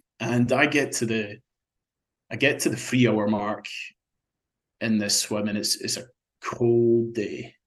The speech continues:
Like, it's just cold in the water. It's, it's overcast, so there's no sun on your back. Uh, and I'm really starting to struggle. I'm really starting to struggle. I feel my arms just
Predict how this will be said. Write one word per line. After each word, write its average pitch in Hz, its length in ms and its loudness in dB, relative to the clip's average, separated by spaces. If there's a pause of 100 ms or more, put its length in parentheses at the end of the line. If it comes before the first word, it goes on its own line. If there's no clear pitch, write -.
(120)
Like, - 160 -12
it's 87 160 -2
just - 400 -6 (1700)
cold 151 420 10
in 143 80 6
the 123 80 6
water. 127 680 6 (340)
It's, 107 280 -2
it's - 260 -6
overcast, 123 680 2
so 110 60 -4
there's 101 200 -4
no 127 140 4
sun 120 320 2
on 117 100 2
your 104 120 -2
back. 104 340 -6 (1500)
Uh, 107 260 0
and 107 160 -2
I'm 110 500 0
really 113 720 2 (380)
starting - 420 -6
to - 60 -2
struggle. 98 380 -6 (540)
I'm 110 160 -6
really 117 340 2
starting 104 280 -4
to - 60 -4
struggle. 101 260 -6
I 90 40 -6
feel 131 280 0
my 123 220 4
arms 117 560 2
just - 400 -4